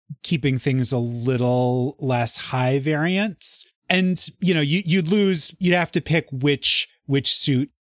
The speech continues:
you, you lose. Like, is there then only one where the hero is less comfortable, or do you not have the, that, like, middle ground that No Sad was for us? But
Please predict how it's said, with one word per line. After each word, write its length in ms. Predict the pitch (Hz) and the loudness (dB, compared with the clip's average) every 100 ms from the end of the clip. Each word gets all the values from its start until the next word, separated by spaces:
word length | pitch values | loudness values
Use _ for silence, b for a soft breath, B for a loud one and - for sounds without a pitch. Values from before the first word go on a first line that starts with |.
| _ | _
you, 420 | 120 120 113 113 127 | -2 0 2 -2 -4
you 180 | 117 113 | -4 0
lose. 460 | 135 143 143 135 | 2 2 0 2
Like, 280 | 131 123 123 | 0 0 -2
is 140 | 120 | -2
there 220 | 104 123 117 | 0 0 0
then 160 | 120 | 0
only 220 | 120 120 | 0 0
one 340 | 110 120 127 127 | 0 0 0 0
where 100 | 127 | 0
the 100 | 120 | -2
hero 440 | 131 131 123 120 | 0 0 2 2
is 280 | 117 113 - | 0 -2 -2
less 240 | 147 123 | -2 -2
comfortable, 440 | - 123 120 120 120 | 0 -2 -2 0 0
or 220 | 123 110 | 2 0
do 100 | 107 | -2
you 60 | 107 | -2
not 200 | 107 107 | -4 -4
have 240 | 117 101 | -6 -4
the, 180 | 110 110 | -6 -6
that, 160 | 110 107 | -10 -8
like, 180 | 101 107 | -8 -6
middle 240 | 107 117 | -4 -4
ground 460 | 120 127 123 131 117 | -2 -2 0 0 -4
that 120 | 92 | -6
No 220 | 98 110 | -4 -2
Sad 380 | - 127 113 117 | -2 -4 -6 -6
was 340 | 117 113 - | -6 -4 -6
for 180 | - 98 | -8 -10
us? 300 | 113 131 - _ _ | -6 -4 -6 _ _
But 320 | 135 165 165 | -2 0 -2